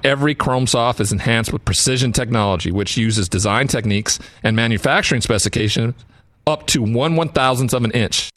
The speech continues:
This ensures that they're the highest quality, most consistent, fastest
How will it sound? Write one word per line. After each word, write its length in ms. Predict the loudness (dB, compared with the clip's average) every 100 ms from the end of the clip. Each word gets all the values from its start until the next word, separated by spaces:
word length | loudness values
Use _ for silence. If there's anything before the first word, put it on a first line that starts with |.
| -20 -20 -4
This 240 | -2 0
ensures 380 | 0 2 2 2
that 100 | 2
they're 120 | 2 2
the 60 |
highest 340 | 2 2 0 0
quality, 340 | 0 2 2
most 260 | 0 0 -2
consistent, 520 | 0 0 0 -2 -6
fastest 800 | -4 0 2 2 0 0 -2